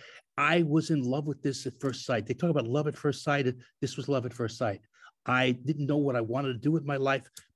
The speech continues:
but I knew whatever it is, it was gonna be th-, somehow revolve around this. I love sports. I grew up around sports. I knew sports, and I knew, particularly knew baseball,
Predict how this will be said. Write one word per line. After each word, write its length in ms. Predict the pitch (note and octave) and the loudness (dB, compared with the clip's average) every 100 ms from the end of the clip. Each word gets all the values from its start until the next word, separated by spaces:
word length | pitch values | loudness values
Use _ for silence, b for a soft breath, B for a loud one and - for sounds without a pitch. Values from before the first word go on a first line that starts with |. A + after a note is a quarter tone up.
| - | 0
but 140 | A2 G#2+ | 0 0
I 120 | A#2 B2+ | 0 0
knew 220 | C3+ C#3 | 2 0
whatever 360 | B2 C#3 C#3 | 2 -2 0
it 80 | C3+ | 0
is, 220 | B2 A2+ | 0 -4
it 80 | - | -4
was 100 | A2+ | -6
gonna 220 | - B2 | -2 -2
be 140 | A#2+ A2+ | 0 -2
th-, 140 | A#2+ - | -6 -8
somehow 400 | - - D#3+ D3+ | -6 0 2 2
revolve 360 | C3 A2+ A#2 A#2 | 2 0 -2 -2
around 260 | G#2+ G#2 | -4 -4
this. 240 | G#2+ G2 - B B - | -4 -6 -10 B B -2
I 80 | A2 | 2
love 340 | A2 D3 E3 | 6 6 4
sports. 420 | - - C3 C3 | -2 -2 -2 -2
I 60 | C3 | -10
grew 220 | G#2+ A#2+ | -6 -4
up 100 | C#3+ | 0
around 220 | D3 C#3+ | 0 0
sports. 300 | - C3 A#2+ | -2 -4 -2
I 80 | G2+ | -2
knew 260 | G#2 C3 F3+ | 0 2 2
sports, 400 | - C3+ A#2+ - B B | 2 2 2 -2 B B
and 80 | A#2+ | 0
I 60 | C3 | 2
knew, 140 | D#3 | 2
particularly 600 | - A#2+ - G#3+ F#3 D#3+ | -2 -6 0 2 4 4
knew 120 | D3 | 4
baseball, 640 | B2 D3 C#3+ - C3 B2+ | 2 2 2 -2 0 0